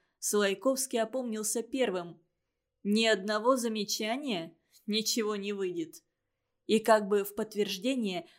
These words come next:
поднялся Лапочкин. Жалобно моргая белесыми ресничками, он сказал, что не может ручаться за русский письменный.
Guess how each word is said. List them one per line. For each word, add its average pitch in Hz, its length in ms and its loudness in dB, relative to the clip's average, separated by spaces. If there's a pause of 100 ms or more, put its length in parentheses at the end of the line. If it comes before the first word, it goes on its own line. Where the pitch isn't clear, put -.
(160)
поднялся 226 800 0
Лапочкин. 202 920 -4 (280)
Жалобно 240 600 0
моргая 240 480 -2
белесыми 226 580 -4
ресничками, 214 880 -4
он 233 160 -4
сказал, 277 420 0
что 285 200 -4
не 262 120 -4
может 277 380 -4
ручаться 214 540 -2
за 220 180 -2
русский 233 400 -6
письменный. 190 720 -6